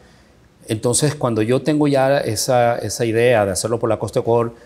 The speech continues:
yo ingreso a ver cuánto cuesta, eh, live aboard Galápagos y veo que barcos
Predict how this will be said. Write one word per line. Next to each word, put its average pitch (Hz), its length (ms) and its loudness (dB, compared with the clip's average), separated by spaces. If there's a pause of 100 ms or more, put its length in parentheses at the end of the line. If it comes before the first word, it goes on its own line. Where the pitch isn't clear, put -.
(180)
yo 123 140 0
ingreso 123 560 4
a 107 40 2
ver 113 200 0
cuánto 123 320 -4
cuesta, 123 640 -2 (440)
eh, 95 400 -4
live 123 240 -2
aboard 117 440 2 (200)
Galápagos 104 760 0
y 110 100 -4
veo 113 220 2
que 113 380 -2
barcos 113 640 0